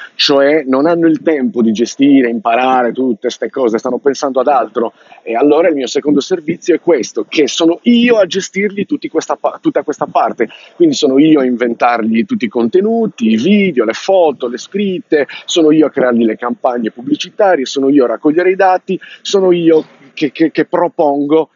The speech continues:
che procuro clienti, eh, grazie al web e grazie ai social. Va bene, io ho terminato qua, se no mi dite che parlo troppo. A prescindere dal fatto che vi serva il corso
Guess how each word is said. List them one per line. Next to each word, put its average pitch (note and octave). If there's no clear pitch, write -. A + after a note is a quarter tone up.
che F3
procuro D#3+
clienti, C#3
eh, A2+
grazie C3+
al C3+
web A#2+
e B2+
grazie A2+
ai C#3+
social. G#2
Va C#3
bene, A2+
io E3
ho C#3+
terminato D#3+
qua, F#3+
se -
no E3+
mi D#3
dite C#3+
che C#3+
parlo B2+
troppo. G#3+
A D#3
prescindere E3+
dal C#3
fatto C3
che C#3+
vi B2
serva D3+
il D3
corso A2